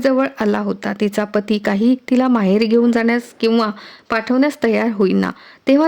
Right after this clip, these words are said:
तिनं एक दृढ निश्चय केला आणि पती घराबाहेर गेल्यानंतर एकतीस श्रावस्ती नगरीच्या दिशेने निघाली. घरी आल्यावर पतीला पत्नी घरात दिसलेली नाही, तेव्हा ती नक्कीच माहेरला जाण्यासाठी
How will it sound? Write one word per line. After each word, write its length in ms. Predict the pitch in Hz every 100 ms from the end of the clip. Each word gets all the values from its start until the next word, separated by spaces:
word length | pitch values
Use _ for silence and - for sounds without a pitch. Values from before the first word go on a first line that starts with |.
| 320
तिनं 200 | 277 294
एक 240 | 269 247 - 208
दृढ 180 | 226
निश्चय 360 | 254 240 233 226
केला 300 | 220 185 185 - - -
आणि 200 | 208 208
पती 360 | 208 202 202 254
घराबाहेर 580 | 226 226 247 240 226 240
गेल्यानंतर 580 | 226 214 233 269 262 220 226
एकतीस 460 | 240 - 311 -
श्रावस्ती 480 | 247 220 220 220 262
नगरीच्या 480 | 247 226 233 226 254
दिशेने 400 | 214 - 202 208
निघाली. 400 | 214 190 175 190 - - - -
घरी 240 | 226 269
आल्यावर 480 | 330 269 285 285 294
पतीला 520 | 285 220 226 240 220 208 _
पत्नी 320 | - - 240 269
घरात 280 | 220 226 233 220
दिसलेली 480 | 214 - 220 214
नाही, 320 | 226 247 226 208 - - -
तेव्हा 220 | 262 285 320
ती 160 | 285
नक्कीच 400 | 269 202 - 254 240
माहेरला 360 | 226 226 233
जाण्यासाठी 580 | 226 208 202 214 226